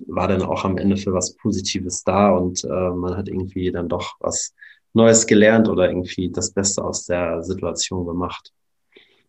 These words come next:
Hm. Jetzt haben wir noch mal auf deinen, auf deinen Berufswunsch eingegangen und trotzdem habe ich natürlich... Äh, <laughs> immer so andere, äh, sehr spezielle Fragen und ich habe mir noch eine weitere für dich auch, ähm, au-, ausgesucht heute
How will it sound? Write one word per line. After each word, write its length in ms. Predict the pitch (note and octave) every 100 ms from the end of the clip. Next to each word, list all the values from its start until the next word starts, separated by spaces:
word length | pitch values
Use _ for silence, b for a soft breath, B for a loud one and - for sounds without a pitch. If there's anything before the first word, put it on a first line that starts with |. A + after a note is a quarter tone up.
| _ - -
Hm. 640 | G2+ G2 G2 G2 G2 - _ _ _ _ _ _ _ _ - _ _ _ _ - _ -
Jetzt 200 | G2+ G#2+
haben 100 | A2+
wir 80 |
noch 140 | G#2 G2
mal 120 | F#2+
auf 160 | - -
deinen, 260 | F#2 F2+
auf 180 | - -
deinen 220 | F#2 F2+
Berufswunsch 600 | F2 F#2+ A2+ - G#2+ G#2
eingegangen 480 | - G#2 G2+ G2 G2
und 80 | F#2
trotzdem 280 | - - F#2
habe 160 | F2 F2+
ich 60 |
natürlich... 440 | F2+ - F#2 F2+ -
Äh, 280 | E2 E2+ - B B B B
<laughs> 920 | - - - G2 - - _ - -
immer 260 | G2+ G2 F#2
so 140 | F#2
andere, 840 | F2+ G2+ G2 F2 D#2+ - D#2+ E2 -
äh, 40 |
sehr 220 | F2+ G2+
spezielle 500 | G2 - - F#2 F2+
Fragen 400 | E2 - G2 G2+
und 100 | E2+
ich 120 | -
habe 180 | G2+ G2+
mir 340 | G2+ G#2 - -
noch 280 | F#2+ F#2
eine 100 | G#2
weitere 340 | F#2 G#2 F#2 E2
für 140 | -
dich 180 | - -
auch, 220 | - F2
ähm, 320 | - F2 E2+ -
au-, 280 | - - -
ausgesucht 580 | A#2 C#3 A2 F#2 -
heute 400 | F#2 F#2 - D3+